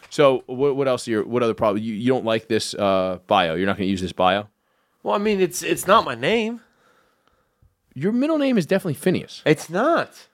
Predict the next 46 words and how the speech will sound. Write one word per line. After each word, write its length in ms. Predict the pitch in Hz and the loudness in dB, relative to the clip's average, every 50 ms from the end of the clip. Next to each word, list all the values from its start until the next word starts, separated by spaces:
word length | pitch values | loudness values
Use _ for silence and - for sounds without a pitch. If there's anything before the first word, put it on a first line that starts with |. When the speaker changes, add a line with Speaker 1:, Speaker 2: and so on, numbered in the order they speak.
| _ _ _ | _ _ _
Speaker 1:
You 120 | 143 156 170 160 | -2 -2 -2 2
look 240 | 147 175 233 - - | 4 4 4 4 2
like 180 | 240 220 180 190 | -4 -6 -4 -2
a 220 | 175 156 143 127 | 0 0 0 0
Michael 300 | 120 139 151 139 151 135 | 0 -2 -2 -2 -2 -4
Phineas 340 | - - - 139 131 117 - | -2 -2 0 0 2 0 0
Harrington. 420 | 127 120 104 85 82 - 57 65 - | 0 -2 -2 -4 -6 -8 -12 -12 -8
Speaker 2:
I 100 | - 147 | -4 -2
don't 180 | 185 240 247 196 | 0 0 -2 -2
care 160 | - 254 285 | -2 -2 0
what 140 | 269 240 196 | 0 0 0
I 60 | 175 | 0
look 240 | 170 202 294 - - | 0 0 -2 -2 -2
like. 100 | 226 165 | -2 -2
Speaker 1:
Like, 120 | 180 175 | 0 0
Speaker 2:
That's 120 | 185 180 151 | 0 -2 -2
Speaker 1:
if 60 | 170 | -2
Speaker 2:
not 80 | 214 240 | -2 0
Speaker 1:
you, 300 | 269 277 277 277 - - - - _ - | 0 0 -2 -4 -6 -10 -18 -20 _ -6
you 240 | 175 170 220 262 | -2 0 0 0
need, 260 | 269 269 262 254 240 - | 0 0 -2 -2 0 0
like, 220 | 202 175 160 - | 0 0 0 -2
like, 220 | - 147 139 - - _ | -2 -4 -4 -4 -6 _
if 160 | - 147 - 143 | 0 0 0 0
you 140 | 170 214 | 0 0
were 100 | 240 240 | 2 2
a 40 | 226 | 2
cartoon 420 | 226 - 180 170 - - 156 156 - | 2 2 0 0 0 -2 -6 -4 -2
character, 360 | 175 175 170 165 - 175 165 | 0 0 0 0 -2 -2 -2
you 160 | 160 151 143 143 | -2 0 -2 -2
would 80 | 143 | 0
wear 180 | 143 147 151 147 | 0 0 0 0
a 80 | 131 113 | 0 0
vest 320 | 101 120 127 131 - - | 0 0 -2 -2 -2 -4
with 80 | 127 117 | -2 2
no 160 | 123 120 113 | 2 2 2
pants 340 | - 123 113 117 123 - - | 2 0 0 0 0 0 0
and 120 | 117 107 | 0 0
a 40 | 98 | 2
pocket 300 | - 117 107 - 113 90 | 4 4 2 4 2 0
watch 240 | 95 92 90 - - | 0 0 0 0 -2
going 200 | 107 98 101 98 | -2 0 0 -2
into 200 | 92 92 - 101 | -4 -4 0 0
your 100 | 95 87 | 2 2
vest 200 | 87 95 - - | 2 0 0 0
pocket. 320 | - 80 80 - - - | -2 -4 -4 -6 -12 -20